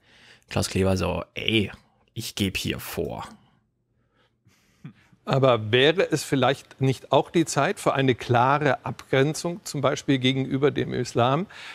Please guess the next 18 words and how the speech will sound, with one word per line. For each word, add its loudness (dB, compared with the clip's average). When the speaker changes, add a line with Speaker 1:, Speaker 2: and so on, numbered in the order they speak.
Speaker 2:
Die 4
christlichen 0
Kirchen 2
scheinen 2
sehr 4
bemüht 0
zu 2
sein, 2
alles 2
zu -2
umschließen -2
und -2
nach -2
allen 2
Seiten 2
Versöhnung 2
zu -2
zeigen. -2